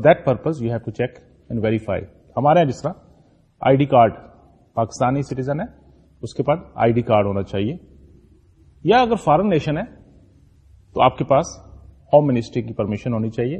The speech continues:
گورنمنٹ کی پرمیشن ہونی چاہیے اس کے پاس کہ he or she is allowed to work in Pakistan. تو legal status to work is also very important and you have to verify this too when you are doing the background check.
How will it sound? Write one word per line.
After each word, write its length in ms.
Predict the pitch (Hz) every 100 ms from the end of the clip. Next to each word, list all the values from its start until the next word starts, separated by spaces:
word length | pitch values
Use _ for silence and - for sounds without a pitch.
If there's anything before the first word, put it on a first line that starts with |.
| 139
گورنمنٹ 300 | 110 117 117
کی 60 | 117
پرمیشن 360 | 104 101 135
ہونی 140 | 123 117
چاہیے 160 | 127
اس 80 | 120
کے 100 | 131 123
پاس 180 | 143 - _ _ _ _ _
کہ 100 | 123 127
he 80 | 131 139
or 40 | 120
she 100 | 123
is 60 | 110
allowed 200 | 104 110 120
to 40 | 95
work 180 | 104 - _ -
in 100 | 110 104
Pakistan. 400 | 95 - - - - _ _ _ _ _ _ _ _ _ -
تو 120 | 180 185
legal 200 | 185 214 233
status 320 | 220 208 214 196
to 40 | 151
work 260 | 165 185 - - - _ _ _ _ _ _ _ _ _ _ -
is 100 | 123
also 220 | 127 123 120
very 140 | 110
important 440 | 110 104 98 147 170
and 80 | 127
you 40 | 127
have 100 | 117
to 80 | 98
verify 280 | 95 - 92 90
this 120 | 90 -
too 100 | - _ _ _ _ _ _ _
when 200 | - 120 123
you 60 | 113
are 40 |
doing 140 | 117 117
the 80 | 151 233 - _ _ - 104
background 360 | 113 107 110 160 - _ _ -
check. 200 | 104 -